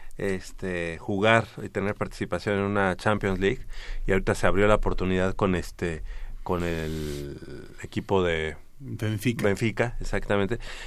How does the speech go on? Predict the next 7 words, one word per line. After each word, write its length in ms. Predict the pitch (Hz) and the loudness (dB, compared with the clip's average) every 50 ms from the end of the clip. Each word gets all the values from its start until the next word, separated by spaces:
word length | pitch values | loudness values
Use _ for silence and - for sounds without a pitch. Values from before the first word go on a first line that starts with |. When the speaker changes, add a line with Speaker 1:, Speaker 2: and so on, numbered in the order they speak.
| - - - | -10 -10 -8
Speaker 1:
Sin 220 | - - 123 120 | 0 4 8 8
embargo, 540 | 123 120 123 127 127 127 143 143 139 - - | 10 12 12 12 12 12 12 10 8 6 6
creo 240 | - 123 123 123 110 | 8 8 8 8 8
que, 260 | 135 123 113 98 - - - - - - | 6 4 4 4 2 -4 -14 -16 -12 -4
pues, 320 | - 113 - - - - - - | -4 -2 -2 -2 -4 -6 -4 0
lo 200 | - 117 117 120 | 4 6 6 8
mínimo 560 | 127 143 147 160 170 165 160 175 190 202 - | 8 6 6 6 6 6 6 4 4 2 0